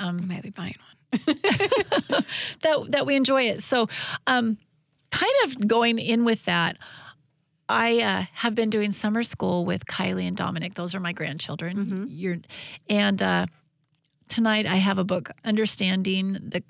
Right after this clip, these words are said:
Speaker 1: the Bill of Rights, and it's on a children's level, but the next couple of nights I'll read that with them just so they have an appreciation. And their mom and dad do a really good job with that anyway, but I thought I would read that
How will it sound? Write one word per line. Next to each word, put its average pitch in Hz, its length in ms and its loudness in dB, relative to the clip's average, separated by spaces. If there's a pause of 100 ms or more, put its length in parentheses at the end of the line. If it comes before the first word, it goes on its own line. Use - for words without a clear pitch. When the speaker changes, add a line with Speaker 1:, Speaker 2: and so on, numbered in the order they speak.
(120)
Speaker 1:
the 180 140 -2
Bill 180 200 0
of 170 120 -4
Rights, 170 460 -2 (400)
and 285 120 0
it's 339 140 0
on 381 120 2
a 381 60 -2
children's 208 560 -2
level, 277 440 2
but 220 280 2 (360)
the 233 100 0
next 233 280 0
couple 240 260 -4
of 214 60 2
nights 196 300 0
I'll 190 120 2
read 175 260 0
that 185 220 -2
with 165 160 -2
them 175 200 -2
just 214 200 -4
so 226 100 0
they 208 140 2
have 190 180 0
an 185 60 -2
appreciation. 175 840 -4 (280)
And 269 140 2
their 320 80 4
mom 233 200 4
and 185 100 0
dad 180 180 -2
do 175 140 -8
a - 40 -6
really 190 200 -6
good 180 220 -6
job 185 240 -4
with 175 120 -8
that - 220 -6 (180)
anyway, 185 420 0
but - 220 -4 (540)
I 214 40 -2
thought 214 260 0
I 214 60 -4
would 190 240 -6
read 175 180 -6
that - 240 -10